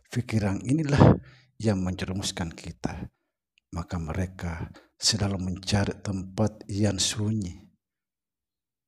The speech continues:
tempat yang hening untuk bermeditasi, bertafakur, untuk menjernihkan pikiran mereka.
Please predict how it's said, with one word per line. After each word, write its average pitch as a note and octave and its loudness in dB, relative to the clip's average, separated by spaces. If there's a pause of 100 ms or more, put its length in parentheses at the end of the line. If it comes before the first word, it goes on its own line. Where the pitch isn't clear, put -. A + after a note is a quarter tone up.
(320)
tempat G#2 -2
yang A2+ 4
hening A2 4 (720)
untuk A2+ -2 (160)
bermeditasi, A2 0
bertafakur, - -4 (340)
untuk G#2 -4
menjernihkan G2 -2
pikiran F#2 -4 (160)
mereka. - -8